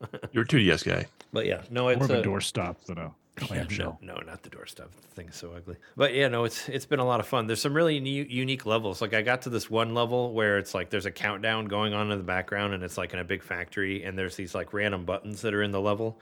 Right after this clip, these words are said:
Speaker 1: and if you don't press the button at the right time, the whole level explodes. So, like, you have to get to these, like, flashing buttons in the game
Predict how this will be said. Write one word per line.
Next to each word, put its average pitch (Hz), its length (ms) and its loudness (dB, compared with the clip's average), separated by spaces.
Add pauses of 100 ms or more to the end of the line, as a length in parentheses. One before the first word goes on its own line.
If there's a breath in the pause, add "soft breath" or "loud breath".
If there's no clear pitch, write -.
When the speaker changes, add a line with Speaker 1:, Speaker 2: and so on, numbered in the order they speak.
(120)
Speaker 1:
and 101 80 2
if 92 100 -2
you 104 60 -2
don't 110 180 2
press 113 220 0
the 98 80 -8
button 101 240 -2
at 107 100 -4
the 92 80 -4
right 98 220 0
time, 101 240 -4
the 92 80 -4
whole 101 200 -2
level 90 300 -2
explodes. 135 680 -4
So, 110 200 0
like, 95 180 -2
you 101 100 -6
have 110 160 -2
to 98 100 -4
get 110 300 -6
to 107 100 -4
these, 92 240 -6
like, 90 120 -6
flashing 101 440 -6
buttons 92 420 -4
in 101 200 -4
the 87 80 -4
game 92 380 0